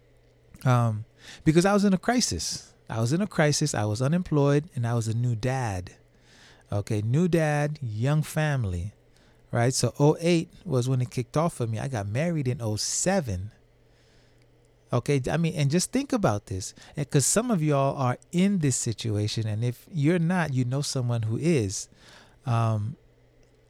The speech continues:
and so I know what goes on when you h-, have all this responsibility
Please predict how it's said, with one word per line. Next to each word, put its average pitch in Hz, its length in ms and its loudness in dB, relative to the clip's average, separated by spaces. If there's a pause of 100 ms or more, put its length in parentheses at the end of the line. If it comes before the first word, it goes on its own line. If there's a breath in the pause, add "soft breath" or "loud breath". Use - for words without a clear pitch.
(340)
and 160 140 4
so - 140 2
I 165 140 6
know 214 180 6
what 196 200 4
goes 160 280 4
on 160 320 2
when 131 180 2
you 139 200 4
h-, 151 40 0 (240)
have 143 320 0
all 135 140 2
this 135 240 -2
responsibility 120 1200 0